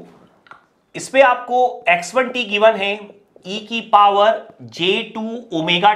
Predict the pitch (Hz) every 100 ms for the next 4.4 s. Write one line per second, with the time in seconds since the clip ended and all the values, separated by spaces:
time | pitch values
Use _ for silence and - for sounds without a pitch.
0 | 208 208 233 - _ - - _ _ _
1 | 143 160 170 185 - 185 190 - 277 -
2 | 240 214 233 214 214 208 175 190 175 110
3 | - - 135 226 226 226 214 202 208 214
4 | 220 185 208 208